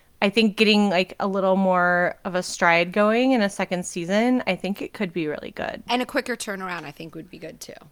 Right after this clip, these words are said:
Speaker 1: Yeah, agreed.
Speaker 2: Because with young people, stuff changes. And, but listen, it's not stale. Look at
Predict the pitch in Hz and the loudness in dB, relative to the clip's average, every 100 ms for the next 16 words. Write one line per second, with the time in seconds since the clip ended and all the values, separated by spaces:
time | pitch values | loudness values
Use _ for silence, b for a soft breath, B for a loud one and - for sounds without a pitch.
0 | _ _ - 190 - 180 - 208 185 - | _ _ 0 4 4 0 -6 -4 2 2
1 | 381 196 240 208 226 262 277 226 208 202 | 2 -2 -4 0 0 0 -4 -6 -6 -6
2 | 202 - - 180 - - 196 165 170 202 | -6 -8 -4 -6 -4 -8 -6 -6 -6 -4
3 | 226 233 - - 180 170 170 B B - | -4 -4 -6 -4 -4 -4 -6 B B -2
4 | 311 381 320 208 - 262 - - 240 226 | 0 2 0 -2 -2 0 0 0 2 2
5 | 156 - B B _ - 196 220 233 - | 0 -4 B B _ -14 -2 -2 -2 -2
6 | 208 202 190 180 - - | 2 4 4 2 -4 -8